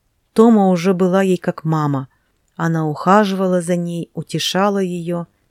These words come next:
иногда воспитывала. Документы у нас были. Не то чтобы очень правильные, но без экспертизы не разберёшься. Нужно было выскочить из этой области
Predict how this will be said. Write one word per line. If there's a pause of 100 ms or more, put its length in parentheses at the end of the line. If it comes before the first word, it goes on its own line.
(240)
иногда
воспитывала. (720)
Документы
у
нас
были. (580)
Не
то
чтобы
очень
правильные, (280)
но
без
экспертизы
не
разберёшься. (960)
Нужно
было
выскочить
из
этой
области